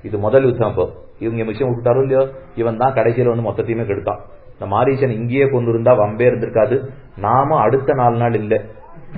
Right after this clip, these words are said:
இன்னைக்கே முடிச்சிருக்கலாம். மேல ஒண்ணு கட்டமே பட்டிருக்க வேண்டாம், எல்லாம் ஆயிருக்கும். ஆனா அப்படி இல்ல, இங்கே விட்டுட்டாரா?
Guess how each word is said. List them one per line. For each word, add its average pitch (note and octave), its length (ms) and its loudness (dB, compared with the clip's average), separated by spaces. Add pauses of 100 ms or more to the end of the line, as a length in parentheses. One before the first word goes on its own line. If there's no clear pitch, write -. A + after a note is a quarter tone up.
(280)
இன்னைக்கே C3 420 4
முடிச்சிருக்கலாம். A#2+ 560 0 (180)
மேல B2+ 240 4
ஒண்ணு B2 180 0
கட்டமே C3 360 2
பட்டிருக்க A2+ 340 -2
வேண்டாம், G2+ 220 -4 (180)
எல்லாம் A2+ 260 0
ஆயிருக்கும். A2+ 380 0 (260)
ஆனா A#2 180 -2
அப்படி B2 260 0
இல்ல, B2 140 2
இங்கே B2+ 200 2
விட்டுட்டாரா? B2 440 2